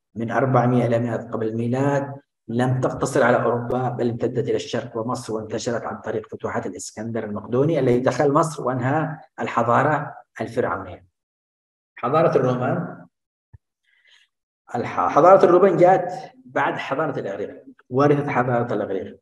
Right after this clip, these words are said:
ب-، و-، و-، وسيطرت على أماكنها وعلى تاريخها وعلى علومها وواصلت التاريخ.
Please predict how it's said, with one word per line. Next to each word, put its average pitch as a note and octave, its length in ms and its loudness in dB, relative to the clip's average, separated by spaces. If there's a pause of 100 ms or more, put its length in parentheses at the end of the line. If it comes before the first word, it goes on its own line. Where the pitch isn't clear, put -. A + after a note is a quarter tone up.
(160)
ب-، A2 680 2
و-، A2+ 220 0
و-، A#2 400 2
وسيطرت F3+ 480 4
على C#3+ 160 0
أماكنها A2 640 -6
وعلى A#2+ 520 -2
تاريخها A2 640 -4
وعلى A#2 340 -2
علومها B2+ 520 0
وواصلت C3 1200 -4
التاريخ. G2+ 320 -10